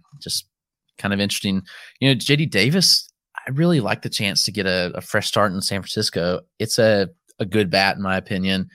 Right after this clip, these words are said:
He does a lot of things well. So I, I'm kind of a fan of this move for Davis. You know, Ruff's obviously gonna lose some time in New York. That lineup's, you know,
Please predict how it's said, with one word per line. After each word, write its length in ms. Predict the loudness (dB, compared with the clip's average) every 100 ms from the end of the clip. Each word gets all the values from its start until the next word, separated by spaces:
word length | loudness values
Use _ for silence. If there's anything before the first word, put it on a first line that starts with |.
| _ _ _ _
He 160 | -6 0
does 180 | 0 2
a 60 |
lot 160 | 2 2
of 80 | 2
things 260 | -4 -2
well. 340 | 2 4 4 2
So 400 | 0 -2 -2 -8 _ _
I, 240 | -16 -14 -14 -10
I'm 160 | -6
kind 140 | -2 -2
of 40 |
a 60 | -2
fan 240 | -2 -2
of 160 | -2 0
this 420 | 0 2 -2 -4 _
move 240 | -2 -2 0
for 100 | -2
Davis. 500 | 0 2 2 0 -4 _
You 80 | -6
know, 60 | -2
Ruff's 360 | 0 0 0
obviously 300 | -2 -2 -4
gonna 280 | -6 -6 -8 -12 _ _ _ _ 0
lose 200 | 0 2
some 120 | 0
time 240 | 2 2
in 60 | 0
New 60 |
York. 300 | -2 -2 -2 0
That 140 | 0
lineup's, 460 | 0 -2 -4 -10 -16 _ -14
you 100 |
know, 80 | -14